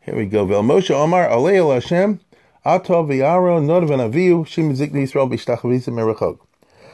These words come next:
So God tells Moshe, "I want you to go up the mountain, plus a few other people. Aaron, okay, I get that, Aaron.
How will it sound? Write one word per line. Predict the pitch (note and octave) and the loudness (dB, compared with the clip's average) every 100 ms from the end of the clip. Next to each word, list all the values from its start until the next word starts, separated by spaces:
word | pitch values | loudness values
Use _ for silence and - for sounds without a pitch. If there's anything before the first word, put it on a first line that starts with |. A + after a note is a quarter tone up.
| _ | _
So | - | -8
God | G#2+ F#3 G#3 | 0 2 2
tells | - G3+ F3+ | 0 -2 0
Moshe, | D#3+ G3 - F2+ - _ _ _ _ _ _ _ _ - | -2 -2 -2 -6 -8 _ _ _ _ _ _ _ _ -6
"I | |
want | A2+ A#2+ - | -2 -2 0
you | C#3 | 0
to | A3+ | 0
go | G#3 G3+ | 2 2
up | G3+ - | 2 -2
the | |
mountain, | D#3+ F3+ B3+ A3+ G#3+ _ _ _ _ _ _ _ _ _ _ _ _ - | -4 -4 -4 -8 -10 _ _ _ _ _ _ _ _ _ _ _ _ -6
plus | - G#3+ | -2 0
a | D3+ | -2
few | F3+ F3 | -2 0
other | D#3 | 0
people. | D#3 D3+ E2+ D#2 _ - | -2 -4 -6 -10 _ -2
Aaron, | G#2+ A2 C3 F#3 | 0 2 2 0
okay, | D#3+ F3+ G2+ | -4 -4 -2
I | F2 | -2
get | A#2 A2 G2+ | -2 -2 0
that, | G2 | 0
Aaron. | F#2 F2 G#2+ E3 | 0 -2 0 -2